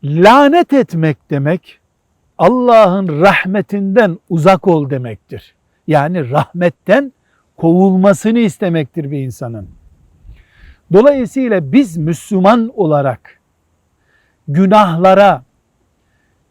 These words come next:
günahın sebebi olan şeytana lanet ederiz ama günahkar Müslümana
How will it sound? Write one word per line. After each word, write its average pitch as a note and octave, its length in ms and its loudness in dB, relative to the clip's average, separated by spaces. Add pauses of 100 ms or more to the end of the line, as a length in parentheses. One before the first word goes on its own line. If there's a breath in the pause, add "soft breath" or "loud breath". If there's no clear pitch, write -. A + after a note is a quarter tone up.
günahın G3+ 920 2
sebebi G3 680 2
olan F#3+ 480 4
şeytana F3+ 840 0 (680)
lanet F#3 800 -2
ederiz E3 680 0 (300)
ama F#3 380 0 (960)
günahkar G#3 960 0 (100)
Müslümana F3+ 1300 -2